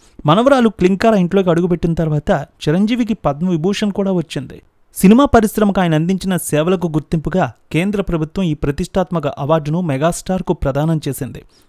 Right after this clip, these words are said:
తాజాగా ఆంధ్రప్రదేశ్ అసెంబ్లీ ఎన్నికల్లో పవన్ కళ్యాణ్ జనసేన పార్టీ ఘన విజయాన్ని సాధించింది. దీంతో క్లింకారా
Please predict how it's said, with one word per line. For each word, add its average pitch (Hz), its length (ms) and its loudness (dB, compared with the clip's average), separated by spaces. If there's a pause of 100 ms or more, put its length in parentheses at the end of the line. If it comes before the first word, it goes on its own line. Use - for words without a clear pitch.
(120)
తాజాగా 165 340 2
ఆంధ్రప్రదేశ్ 180 460 0
అసెంబ్లీ 202 420 -2
ఎన్నికల్లో 170 380 -2 (100)
పవన్ 165 220 0
కళ్యాణ్ 160 360 -2 (340)
జనసేన 233 480 -2
పార్టీ - 360 2 (140)
ఘన 143 120 -6
విజయాన్ని 170 500 -6
సాధించింది. 135 540 -12 (400)
దీంతో 185 260 -2 (280)
క్లింకారా 220 460 0